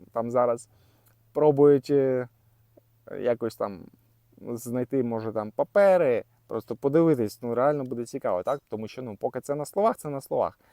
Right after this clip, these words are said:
Але було б цікаво дійсно побачити папери держзакупівель, хто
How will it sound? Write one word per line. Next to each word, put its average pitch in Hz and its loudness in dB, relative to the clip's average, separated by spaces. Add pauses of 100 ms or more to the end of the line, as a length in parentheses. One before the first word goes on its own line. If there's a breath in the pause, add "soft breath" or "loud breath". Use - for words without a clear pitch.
(140 soft breath)
Але 127 2
було 170 2
б 175 -4
цікаво 240 0
дійсно 127 -6
побачити 123 -2
папери 147 4 (280 soft breath)
держзакупівель, 131 0 (760 soft breath)
хто 170 6